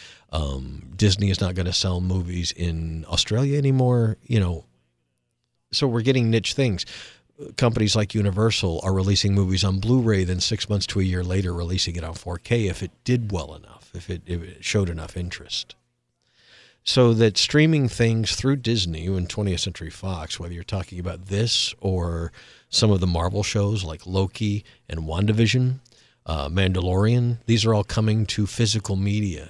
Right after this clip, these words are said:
in Blu-ray and four K versions. That's major.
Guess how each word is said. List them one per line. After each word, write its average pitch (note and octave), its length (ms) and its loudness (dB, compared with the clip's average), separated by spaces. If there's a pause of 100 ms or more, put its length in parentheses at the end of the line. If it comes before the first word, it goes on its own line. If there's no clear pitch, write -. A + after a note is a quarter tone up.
(100)
in E2 380 -4 (200)
Blu-ray G#2 500 0
and F2+ 120 0
four G#2 220 -4
K F#2+ 320 -4 (500)
versions. B2 640 0
That's - 460 -2 (680)
major. G2+ 800 0